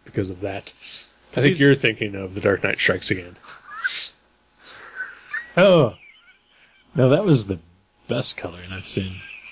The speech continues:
Speaker 2: since OK Panic. <laughs> Um, um, no, I, I, I would agree that I've mostly known Paul Pope as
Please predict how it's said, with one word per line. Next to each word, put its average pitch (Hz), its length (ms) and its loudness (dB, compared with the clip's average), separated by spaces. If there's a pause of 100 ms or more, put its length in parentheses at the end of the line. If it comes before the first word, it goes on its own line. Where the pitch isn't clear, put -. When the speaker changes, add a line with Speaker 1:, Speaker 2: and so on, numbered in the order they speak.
(160)
Speaker 2:
since 117 280 0
OK 110 260 4
Panic. 95 440 -4 (160)
<laughs> - 140 -2 (1000)
Um, 104 340 -10 (1700)
um, 95 1000 -4 (840)
no, 139 200 4
I, 131 520 0 (920)
I, 147 280 4
I 135 120 0
would 127 220 2
agree 117 240 4
that 117 220 4
I've 104 260 0
mostly 107 400 2
known 101 360 0
Paul 101 200 0
Pope 101 320 0
as 92 500 -2